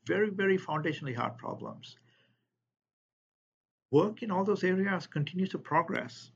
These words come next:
However, in recent years, it is machine learning that has, that has really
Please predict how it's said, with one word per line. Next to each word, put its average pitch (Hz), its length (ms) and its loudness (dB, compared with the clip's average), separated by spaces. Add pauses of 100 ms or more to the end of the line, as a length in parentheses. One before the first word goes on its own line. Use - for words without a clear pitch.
(120)
However, 208 560 0 (1400)
in 156 320 0
recent 254 420 -2
years, 139 460 -2 (380)
it 160 140 0
is 175 240 0
machine 135 400 -2
learning 185 440 0
that 156 140 -4
has, 151 320 -4 (260)
that 143 200 -2
has 147 260 -6
really 170 560 -2